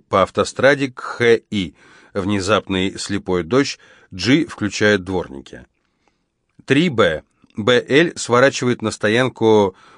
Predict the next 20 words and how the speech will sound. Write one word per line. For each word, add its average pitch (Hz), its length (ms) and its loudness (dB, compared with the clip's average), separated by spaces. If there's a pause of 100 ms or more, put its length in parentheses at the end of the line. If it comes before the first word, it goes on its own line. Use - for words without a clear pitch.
Holiday 98 580 0
Inn, 160 320 2 (140)
ждёт, 110 400 0
пока 101 360 2
аккорд 95 480 0
Джи 92 300 -2
повернёт 104 540 -2
за 104 140 0
ним. 85 220 -4 (280)
Аккорд 110 460 0
не 117 260 2
поворачивает, 123 680 0
едет 101 340 -4
мимо 110 240 -2
по 95 120 0
автостраде. 87 640 -2
Резкая 104 380 -4
смена 92 380 -4
Т 95 100 -4
З. 80 280 -8